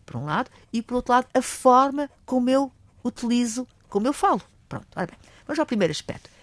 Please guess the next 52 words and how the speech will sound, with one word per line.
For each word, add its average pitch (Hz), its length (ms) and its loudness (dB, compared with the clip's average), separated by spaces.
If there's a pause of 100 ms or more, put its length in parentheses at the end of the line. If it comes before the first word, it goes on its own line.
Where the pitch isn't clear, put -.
(120)
que - 80 -8
é 202 40 -2
o 196 40 2
aspecto 175 380 0
do 156 40 -10
discurso. - 520 -14 (440)
O - 60 -6
discurso - 420 -6
tem 233 120 -4
de 226 60 -8
estar 214 280 0
bem 214 320 2
organizado. 202 720 -2 (260)
Eu - 120 -4
tenho 285 180 -2
de 233 80 -4
dizer 147 260 -4
logo 165 220 2
no 190 80 -2
início 202 380 -4
ao 208 100 4
que 196 140 -8
venho, 165 360 2 (280)
para 143 140 -4
captar 147 520 -4 (160)
o, 160 320 -2
o 139 140 -8
auditório. 170 520 2 (280)
Tenho 175 140 0
de 156 80 -4
dizer, 147 80 -4
"Olha, 143 100 -6
eu 147 60 -4
vou 165 160 0
focar, 233 520 0
por 190 120 -8
exemplo, 214 380 -4
neste 170 200 -6
meu 214 100 -2
texto, 285 300 -4
vai 233 140 4
durar 247 260 4
X - 320 -6
minutos, 165 480 -10 (460)
dez 208 200 2
minutos." - 420 -12 (280)
Aí 170 340 -2 (240)
o 139 80 -6
auditório 147 340 -2
já 180 120 0
fica 202 240 -8
logo 214 260 0